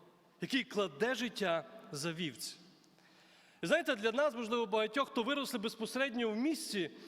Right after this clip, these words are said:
сама картинка пастуха і овець, вона дещо, ну,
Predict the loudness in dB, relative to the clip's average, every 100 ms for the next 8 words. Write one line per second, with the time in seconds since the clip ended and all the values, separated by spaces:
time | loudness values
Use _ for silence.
0 | -12 -2 2 4 2 0 -2 0 0 0
1 | 0 0 0 -2 -14 -16 -18 -4 -2 -2
2 | -2 0 4 4 4 2 4 4 4 2
3 | 0 0 -2 0 0 0 -2 -8 -4 -2